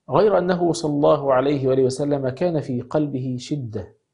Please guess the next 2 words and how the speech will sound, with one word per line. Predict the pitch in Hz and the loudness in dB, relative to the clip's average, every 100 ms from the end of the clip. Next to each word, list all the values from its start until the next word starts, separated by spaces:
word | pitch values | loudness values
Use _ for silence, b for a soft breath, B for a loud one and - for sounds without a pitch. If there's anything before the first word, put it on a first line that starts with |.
| _ 208 | _ -10
لحسرته | 127 - 131 - 143 147 147 127 127 - | -8 -6 -6 -4 -2 -2 -2 -4 -4 0
ولحزنه | 127 123 117 - - - - - - _ _ _ _ - 139 123 120 113 - 160 151 135 123 123 | 2 2 0 -6 -12 -12 -12 -16 -20 _ _ _ _ -12 -6 -6 -4 -6 -2 0 0 -2 -4 -4